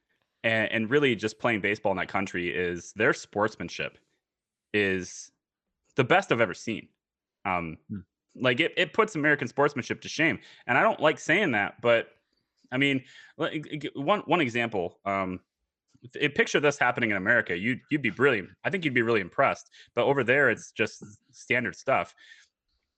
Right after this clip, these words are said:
Speaker 1: We had a, we had an issue where we, uh, one of our batters, uh, bunted the ball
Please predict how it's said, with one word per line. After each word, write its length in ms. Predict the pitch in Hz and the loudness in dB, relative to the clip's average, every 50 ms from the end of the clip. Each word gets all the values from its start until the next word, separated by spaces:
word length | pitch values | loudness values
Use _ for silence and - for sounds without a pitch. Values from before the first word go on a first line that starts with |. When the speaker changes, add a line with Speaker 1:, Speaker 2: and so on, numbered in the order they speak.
| _ - | _ -2
Speaker 1:
We 100 | 131 151 | 2 4
had 100 | 160 160 | 4 6
a, 420 | 156 143 127 117 113 107 98 101 92 92 _ _ _ _ _ _ _ _ _ _ _ _ _ | 6 6 6 6 6 4 2 -2 -8 -14 _ _ _ _ _ _ _ _ _ _ _ _ _
we 100 | - 160 | 0 2
had 80 | 196 196 | 2 2
an 180 | 170 - 143 139 | 2 2 0 0
issue 320 | 156 196 196 - 139 127 | 0 0 -2 -2 -2 -2
where 320 | 123 123 123 120 120 117 110 | 0 2 2 4 4 2 2
we, 380 | 90 113 120 120 120 110 - - | 0 -2 -4 -2 -2 -4 -6 -6
uh, 120 | - 110 | -6 -4
one 140 | 107 131 151 | -2 0 0
of 80 | 156 143 | 2 2
our 100 | 131 117 | 2 4
batters, 380 | 117 120 120 117 107 104 - 98 85 - _ - | 4 4 4 4 2 0 -2 -8 -16 -18 _ -6
uh, 200 | 104 101 95 92 92 | -4 -2 0 0 0
bunted 360 | 90 117 123 135 131 156 139 | 2 2 2 2 0 -4 -6
the 60 | 120 | -4
ball 400 | 101 92 85 78 98 - _ _ | -4 -2 -2 -2 -4 -6 _ _